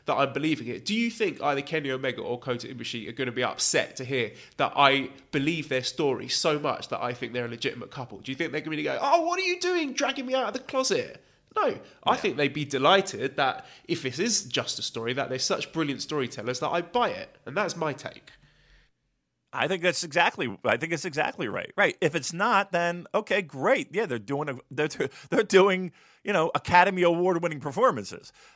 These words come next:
Speaker 2: Um, <laughs> you know, because, you know, I think, I think, uh, you know, even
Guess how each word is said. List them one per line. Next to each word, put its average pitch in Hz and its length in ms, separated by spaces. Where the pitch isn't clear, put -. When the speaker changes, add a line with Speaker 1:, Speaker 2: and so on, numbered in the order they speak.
Speaker 2:
Um, 120 540
<laughs> - 120
you 185 120
know, 165 100
because, 147 800
you 170 240
know, 165 200
I 143 220
think, 175 220
I 143 80
think, 170 260
uh, 156 360
you 107 140
know, 139 120
even 160 480